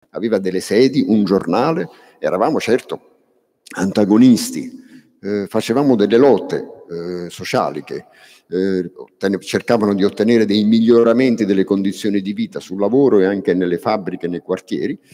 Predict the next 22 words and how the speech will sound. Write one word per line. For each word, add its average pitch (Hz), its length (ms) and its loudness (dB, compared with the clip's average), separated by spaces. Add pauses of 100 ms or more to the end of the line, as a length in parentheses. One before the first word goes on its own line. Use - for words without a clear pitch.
(360)
nelle 90 200 -4
scuole. 95 440 0
Ecco, - 600 -6
però, 175 300 2 (240)
eh, 87 440 -16
eravamo 95 640 -4
pubblici. 151 500 -4 (480)
E - 120 -20
allora 180 300 -2
questa 170 360 -2
storia, 90 420 2
una 160 300 2
storia, 87 500 -8
una 92 140 -12
delle 80 200 -12
tante 92 400 -6
storie 92 460 0
di 78 100 -8
quell'organizzazione 92 920 0
rivoluzionaria 95 720 -2
che 98 140 -8
all'epoca 110 560 0